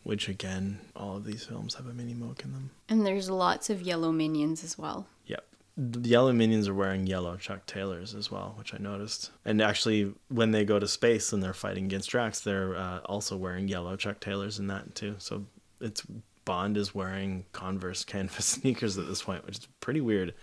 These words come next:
Speaker 1: But then I was like, are they supplied with the yellow Chucks, or do they have to buy them?
Speaker 2: I don't, I don't know. Maybe they get, like, a footwear allowance.
Speaker 1: Like, yeah, 'cause they're not, like, a regular Chuck Taylor color.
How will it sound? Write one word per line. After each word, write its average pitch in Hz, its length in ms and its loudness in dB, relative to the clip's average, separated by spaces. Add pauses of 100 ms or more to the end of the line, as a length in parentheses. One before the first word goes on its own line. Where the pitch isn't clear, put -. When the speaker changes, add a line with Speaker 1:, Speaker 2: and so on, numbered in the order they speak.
Speaker 1:
But 123 100 -10
then 156 140 8
I 170 40 10
was 165 100 6
like, 147 300 6
are 131 120 -6
they 165 80 2
supplied 165 580 0
with 180 140 -6
the 175 100 -4
yellow 180 320 -4
Chucks, - 580 -6
or 113 80 -6
do - 120 -10
they - 100 -10
have 139 140 -8
to - 80 -8
buy - 260 -12
them? 120 240 -14 (240)
Speaker 2:
I 196 100 -4
don't, 165 280 -2 (100)
I 185 100 -2
don't 170 160 -2
know. 170 200 -2
Maybe 180 300 0
they 170 160 -2
get, - 160 -2
like, 160 200 -4
a 151 240 0 (140)
footwear 185 400 -2
allowance. 190 540 -4
Speaker 1:
Like, - 200 -16
yeah, 117 240 0
'cause 113 160 -6
they're 120 120 0
not, 127 200 -2
like, 117 160 -6
a 113 80 -6
regular 104 380 -4
Chuck 104 280 -10
Taylor 101 300 -8
color. 107 360 -8